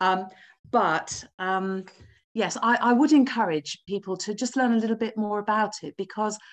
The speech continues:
I think it does have something to say to us. Uh, and if you ask people in the street, in fact, if you asked a number of sports historians about Speedway, they might be hard pressed to say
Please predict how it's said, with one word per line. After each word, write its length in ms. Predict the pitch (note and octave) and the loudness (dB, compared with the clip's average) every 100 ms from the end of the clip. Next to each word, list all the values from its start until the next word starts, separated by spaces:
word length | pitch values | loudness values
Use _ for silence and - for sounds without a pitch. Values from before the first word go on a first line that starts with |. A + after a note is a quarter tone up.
| - - | -20 -12
I 80 | G#3+ | -6
think 180 | G#3 A3+ | 0 0
it 140 | A3+ | 0
does 220 | A#3+ A#3+ A3+ | 0 -2 -2
have 160 | G#3+ | -6
something 400 | - G3+ F3 F3+ | -6 -8 -6 -8
to 100 | E3+ | -10
say 260 | - F3 D#3+ | -10 -8 -8
to 220 | - C#3+ | -8 -12
us. 180 | C#3+ - - - _ | -12 -14 -20 -20 _
Uh, 280 | G#3 G#3+ G#3+ | 0 2 2
and 200 | - A#3 | 0 0
if 140 | B3 B3 | 0 0
you 120 | B3 | 2
ask 200 | C#4+ C#4+ | 2 0
people 260 | B3 A#3 A3 | -4 -6 -6
in 80 | G#3 | -6
the 80 | |
street, 340 | G3+ - A3 G#3 | -8 -4 -4 -4
in 100 | E3+ | -6
fact, 300 | G3 - - | -6 -8 -10
if 160 | A3 G#3+ | -10 -6
you 160 | G#3+ G#3+ | -4 -2
asked 260 | G#3 G#3 - | -2 -6 -6
a 80 | G3+ | -2
number 520 | G#3 A3 A3+ E3+ - | 2 2 2 -2 -6
of 320 | F3 E3 E3+ E3 _ _ _ | -8 -6 -8 -12 _ _ _
sports 380 | - - G#3 B3+ | -14 -6 -4 -4
historians 580 | A#3+ - D3+ C#3 C#3 C3+ | -6 -8 -10 -10 -10 -12
about 240 | C#3+ C#3+ | -12 -12
Speedway, 480 | - - C#3+ D3 D3 - - _ | -12 -10 -10 -10 -12 -18 -20 _
they 100 | G#3+ | 0
might 260 | A3 C#4+ E4 | 2 2 -2
be 80 | G#3 | -10
hard 260 | G3+ G#3 | -10 -10
pressed 280 | G#3 G#3 - | -10 -12 -12
to 60 | F#3 | -14
say 320 | - G3 F#3+ | -10 -8 -8